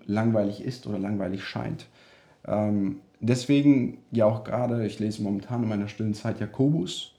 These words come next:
Jakobus zwei habe ich heute gelesen. Ähm, die Glaubenswerke, ähm, dass Abraham durch Glauben gerechtfertigt wurde, aber der Glauben machte sich wirksam in irgendetwas. Und, ähm, wenn Glaube nur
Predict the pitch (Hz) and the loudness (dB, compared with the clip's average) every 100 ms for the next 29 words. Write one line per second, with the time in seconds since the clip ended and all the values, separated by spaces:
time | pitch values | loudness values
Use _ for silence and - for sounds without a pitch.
0 | _ - 110 110 110 - 113 120 127 120 | _ -8 -4 -4 -6 -2 2 4 4 2
1 | 127 - 117 117 117 113 113 - - - | -2 0 0 2 2 0 -2 -10 -20 -20
2 | _ - 107 107 104 98 104 - _ _ | _ 0 2 4 2 0 -4 -12 _ _
3 | - 104 101 98 95 - 95 113 123 139 | -8 -2 0 0 -2 -2 2 2 2 0
4 | - 113 120 123 - 147 170 - - _ | -2 0 2 2 0 -2 -2 -6 -16 _
5 | _ _ _ - 104 101 101 113 60 - | _ _ _ -2 0 2 0 -2 -4 -8
6 | - - _ - - 113 - 113 127 127 | -12 -18 _ -20 -6 -4 -2 0 0 2
7 | 113 107 104 101 123 123 147 117 110 160 | 2 2 2 0 6 8 8 6 2 -2
8 | - - 107 - - - 113 123 - 110 | -4 -4 -4 -4 -12 -6 0 2 2 0
9 | 104 98 101 107 117 123 110 110 107 101 | -2 -2 -4 2 4 4 2 0 -6 -6
10 | 98 101 117 120 117 101 101 113 107 127 | -4 0 0 0 -2 -2 -2 -4 -6 -6
11 | - 113 107 110 110 - - - _ - | -8 -8 -4 -4 -6 -12 -20 -20 _ -4
12 | 117 120 117 117 135 156 143 175 165 143 | 2 4 4 4 4 6 8 8 8 6
13 | 151 165 - | 6 6 2